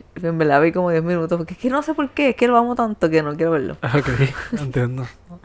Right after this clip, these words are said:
Speaker 2: Amores que matan.
Speaker 1: Sí, entonces, le, me quedé como, dije como que ya no quiero ver más nada y me puse a ver los Goldbergs. Este,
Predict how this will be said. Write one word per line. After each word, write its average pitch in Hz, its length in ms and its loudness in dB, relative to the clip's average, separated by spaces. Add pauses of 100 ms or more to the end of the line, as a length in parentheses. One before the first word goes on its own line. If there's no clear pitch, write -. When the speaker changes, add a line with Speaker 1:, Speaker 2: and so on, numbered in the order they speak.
(140)
Speaker 2:
Amores 127 340 -2
que 139 120 -4
matan. 135 380 -6 (240)
Speaker 1:
Sí, 170 440 0
entonces, 180 880 6
le, 185 400 0
me 180 160 0
quedé 180 200 10
como, 226 240 2
dije 233 180 -4
como 226 140 -8
que 196 100 -10
ya 175 100 -10
no 160 60 -12
quiero 160 160 -8
ver 160 80 -8
más 165 80 -6
nada 143 140 -4
y - 20 -2
me 143 100 -2
puse 156 140 -4
a 156 40 4
ver 151 60 2
los 156 140 2
Goldbergs. 135 520 -4 (540)
Este, 165 760 -2